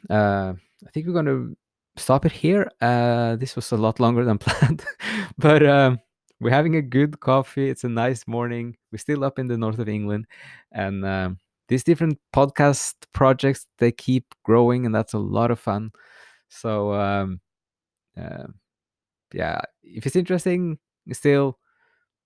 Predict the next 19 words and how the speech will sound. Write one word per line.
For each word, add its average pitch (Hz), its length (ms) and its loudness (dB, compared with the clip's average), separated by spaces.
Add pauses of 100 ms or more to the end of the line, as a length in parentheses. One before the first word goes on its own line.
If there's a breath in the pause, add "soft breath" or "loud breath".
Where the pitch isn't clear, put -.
(140)
so - 100 -10
The 98 120 -2
Ancient 131 340 -4
World 139 280 4
is, 117 300 -4
is 123 140 -8
the 123 100 -4
main 117 320 -2
project 117 420 -4
at 107 100 -6
the - 40 -4
moment, 147 440 -2
and 101 100 -8
then 95 260 -8 (560)
there 104 80 -8
will 104 160 0
be 107 120 -2
more 95 260 -2
with 90 320 -8